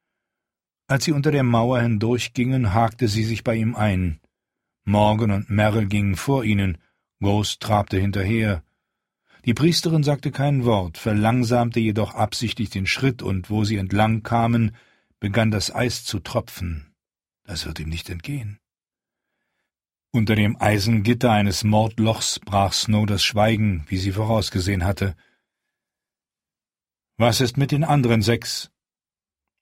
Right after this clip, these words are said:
»Ich habe sie nicht gesehen«, sagte Melisandre. »Werdet ihr nach ihnen schauen?«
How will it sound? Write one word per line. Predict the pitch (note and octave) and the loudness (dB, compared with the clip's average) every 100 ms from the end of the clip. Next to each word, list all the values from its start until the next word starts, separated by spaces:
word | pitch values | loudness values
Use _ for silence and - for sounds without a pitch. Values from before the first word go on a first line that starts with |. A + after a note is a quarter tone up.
| _ _ _ | _ _ _
»Ich | A2 G2 - C#3+ | -6 -6 -6 -4
habe | C3+ B2+ | -2 0
sie | C3 | 0
nicht | C3+ - | -2 -2
gesehen«, | C3+ D3+ C#3 G2+ D#2 _ _ _ _ _ | -2 0 0 -2 -4 _ _ _ _ _
sagte | G2 E2 F#2+ | -6 -4 -4
Melisandre. | F2 F#2 F#2+ F2+ E2+ E2 _ _ _ _ _ _ _ _ - | -2 0 0 -2 -4 -8 _ _ _ _ _ _ _ _ 0
»Werdet | G#2+ A#2 A2+ | 4 4 4
ihr | A#2 | 4
nach | A#2+ A2+ | 4 4
ihnen | A2 G2+ | 2 4
schauen?« | A#2 B2 D3 C3+ | 4 4 2 -2